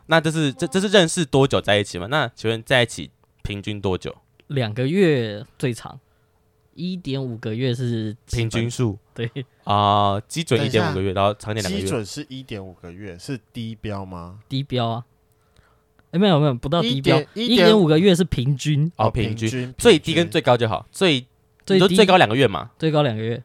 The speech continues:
Speaker 1: 嗯。
Speaker 3: 那最低？
Speaker 2: 一个月。
Speaker 1: 一个月。
Speaker 2: 不对，我觉得如果要加上最近新的那个，最低是二十天。
Speaker 1: 啊，分手了吗？
Speaker 2: <laughs> 分手了。
Speaker 1: 啊，二十天，二十天，又新，更新数字。你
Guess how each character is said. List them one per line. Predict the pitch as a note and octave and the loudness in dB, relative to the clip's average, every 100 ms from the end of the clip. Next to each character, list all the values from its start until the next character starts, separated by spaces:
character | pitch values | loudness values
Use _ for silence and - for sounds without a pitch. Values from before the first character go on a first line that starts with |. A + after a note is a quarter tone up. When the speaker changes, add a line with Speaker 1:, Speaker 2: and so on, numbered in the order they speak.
| _ | _
Speaker 1:
嗯。 | - G2 | -8 -4
Speaker 3:
那 | D3 | -4
最 | D3 C#3+ | -2 -4
低？ | A#2 A2 G#2+ | -4 -8 -8
Speaker 2:
一 | B2 B2 | -10 -4
个 | A#2+ | -2
月。 | A#2+ A#2 _ - _ _ _ _ _ _ _ _ - | -2 -6 _ -20 _ _ _ _ _ _ _ _ -8
Speaker 1:
一 | |
个 | A#2+ A#2 | 0 0
月。 | A2+ G#2 - | 0 -2 -6
Speaker 2:
不 | - | -4
对， | D3+ D3 A#2 _ _ | -2 -2 -4 _ _
我 | - A#2 | -10 -10
觉 | A2+ B2 | -6 -6
得 | A2+ A2+ - _ _ _ | -6 -10 -16 _ _ _
如 | B2+ D3+ | -8 -4
果 | C3+ | -4
要 | |
加 | C3+ B2+ | -4 -4
上 | B2+ B2+ | -4 -6
最 | C3 A#2+ | -8 -8
近 | A#2 | -8
新 | G#2+ G#2 | -10 -12
的 | A2+ | -10
那 | E2+ F2+ | -10 -14
个， | - - _ | -16 -20 _
最 | - B2+ | -8 -6
低 | A#2+ A2+ | -6 -10
是 | A#2 | -6
二 | A2+ | -8
十 | G#2+ - | -8 -12
天。 | C#2+ G#2 _ _ - | -14 -14 _ _ -4
Speaker 1:
啊， | C#3 | 0
分 | F#3 G#3 | 2 4
手 | G3 | 4
了 | C3+ | 4
吗？ | C3 D3+ _ | 2 0 _
Speaker 2:
<laughs> | |
分 | - | 0
手 | D3+ - - | 0 -2 -10
了。 | C#3 - - | -10 -12 -14
Speaker 1:
啊， | G#2+ G#2 | -10 -8
二 | A#2+ | -8
十 | - | -12
天， | - G2 | -14 -12
二 | F#2 | -12
十 | G#2+ | -14
天， | F#2+ F2+ G#2+ _ _ - | -14 -14 -16 _ _ -4
又 | C3+ | -4
新， | C3+ C3 A#2+ | -4 -8 -2
更 | C#3+ C#3+ | -2 -2
新 | C#3 | -2
数 | C#3 | -2
字。 | A#2+ A2 - - _ _ _ | -2 -6 -8 -20 _ _ _
你 | - | -4